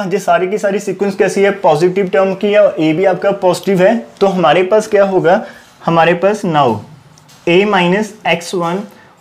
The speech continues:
over a plus एक्स वन की जो रेशियो है, दो number आपके पास positive है, like आपका टू है, टू माइनस थ्री करेंगे and टू प्लस थ्री करेंगे, आंसर कितना आएगा, नेगेटिव। यदि हम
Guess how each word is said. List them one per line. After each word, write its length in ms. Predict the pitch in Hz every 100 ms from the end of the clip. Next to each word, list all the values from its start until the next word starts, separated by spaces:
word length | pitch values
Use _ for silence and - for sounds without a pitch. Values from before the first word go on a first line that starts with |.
| -
over 240 | 143 185 -
a 140 | 170 170 175
plus 300 | 185 190 190 -
एक्स 240 | 156 156 175
वन 160 | 170
की 140 | 156 180
जो 160 | 175
रेशियो 320 | 151 131 156
है, 160 | 120 104 - - - - - -
दो 280 | 127 196
number 300 | 240 226 202
आपके 240 | 208 196 202
पास 300 | 196 190 -
positive 420 | 160 147 - 190
है, 120 | 165 185
like 220 | 180 185
आपका 360 | 175 185 185 180 - - -
टू 140 | 208
है, 400 | 190 156 190 - - _ _ _ -
टू 140 | 208
माइनस 420 | 226 190 170 190 190
थ्री 200 | 196 202
करेंगे 440 | 185 156 151 170 160
and 180 | 170 170
टू 140 | 214 220
प्लस 280 | 208 196 190
थ्री 200 | 180 175
करेंगे, 380 | 170 147 127 143
आंसर 360 | 170 180 202
कितना 260 | 196 196 190
आएगा, 200 | 190 185 202 -
नेगेटिव। 480 | 131 120 - 175 175 - - 139
यदि 180 | 160
हम 120 | 196